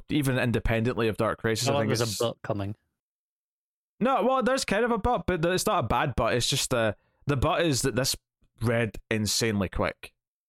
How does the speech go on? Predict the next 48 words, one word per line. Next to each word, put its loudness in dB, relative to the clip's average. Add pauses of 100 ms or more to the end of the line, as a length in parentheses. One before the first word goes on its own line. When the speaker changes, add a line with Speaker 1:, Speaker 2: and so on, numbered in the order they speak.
(180)
Speaker 1:
Like, 2
Speaker 2:
Oh, 0
Speaker 1:
I 0
Speaker 2:
okay. 0
Speaker 1:
couldn't 2
believe 0
that 0
I 2
was 2
at 0
the 2
end 0
of 0
the 2
issue 0
when 0
it 0
said, 0 (100)
you 0
know, 0 (220)
"Next -2
time, 2
blah, 2
blah, 0
blah." 2
I 2
was 0
like, -2
"Wait, 0
what? 0 (840)
It's 0
over?" 0 (260)
So 0
I 2
guess 0
it's 0
a 2
s-, -4
maybe 2
a 2
slight 0
critique -4
is 0
that 0
I 0
didn't -2
feel 0
the, 2